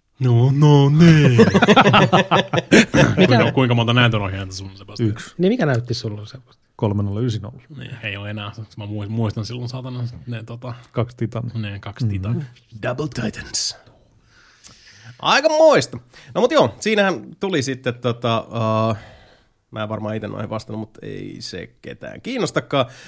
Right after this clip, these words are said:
Speaker 4: Äh, Likurudi kysyy, että
Speaker 3: Paitti, kiinnostaa.
Speaker 4: No.
Speaker 3: Onks Deus Ex vielä paras peli?
Speaker 4: Se on, ne on parhaat pelit, kyllä mä sanoisin, että, että mulla edelleen niinku all time top kolmosessa on, on tota Mass Effect kaksi, alkuperäinen
Speaker 3: Se
Speaker 4: Deus
Speaker 3: on.
Speaker 4: Ex ja Morrowind.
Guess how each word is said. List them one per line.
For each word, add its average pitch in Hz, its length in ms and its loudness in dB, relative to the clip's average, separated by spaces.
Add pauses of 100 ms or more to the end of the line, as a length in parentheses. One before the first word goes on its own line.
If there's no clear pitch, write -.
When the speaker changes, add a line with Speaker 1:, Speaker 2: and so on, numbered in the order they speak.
(160)
Speaker 4:
Äh, 131 120 4
Likurudi 170 360 2
kysyy, 123 400 2
että - 100 6 (200)
Speaker 3:
Paitti, 123 340 -6
kiinnostaa. 117 520 -2 (140)
Speaker 4:
No. 131 220 -2
Speaker 3:
Onks 123 220 -4
Deus 127 260 2
Ex 120 240 -2
vielä 104 280 -6 (360)
paras 98 280 -10
peli? 117 120 -12 (920)
Speaker 4:
Se 143 200 -2
on, 160 320 -2
ne 147 160 -2
on 175 180 0
parhaat 214 400 -2
pelit, 147 200 -2
kyllä 117 140 -4
mä 117 60 0
sanoisin, 120 360 0
että, 110 140 -4
että 95 80 -4
mulla 110 180 -4
edelleen 120 360 -2
niinku 107 200 -10 (420)
all 117 200 -2
time 110 220 -4
top 110 260 -8
kolmosessa 104 580 -8
on, 107 340 -8
on 104 240 -8
tota 101 500 -8
Mass 113 280 -8
Effect - 220 -12
kaksi, - 480 -6 (640)
alkuperäinen 117 460 0
Speaker 3:
Se 110 120 -4
Speaker 4:
Deus 107 260 -4
Speaker 3:
on. - 80 -14
Speaker 4:
Ex - 480 -10
ja 104 420 -8
Morrowind. 98 480 -10